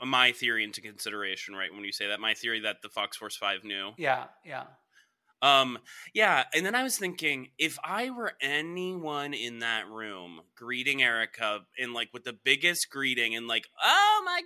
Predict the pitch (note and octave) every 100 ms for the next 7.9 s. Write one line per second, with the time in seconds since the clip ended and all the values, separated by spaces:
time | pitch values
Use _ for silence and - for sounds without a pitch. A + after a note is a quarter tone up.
0 | - F4+ F#4 F4+ - E4+ D4 - - F4+
1 | F4 D#4+ C#4+ C4 D3 C#3+ C3+ - - C#3
2 | C#3+ C#3 _ - E3+ F#3+ F#3 D#3 D3+ C3+
3 | B2 A#2 A2 A2 A#2 A#2 A2+ G#2+ G#2+ -
4 | G2+ G2 G2 - F2 D2+ - - _ _
5 | _ _ _ _ _ _ _ _ _ _
6 | _ _ _ _ - F3 D#3 C#3 C3+ C3
7 | B2+ A2 _ C#3+ B2 B2 B2 B2+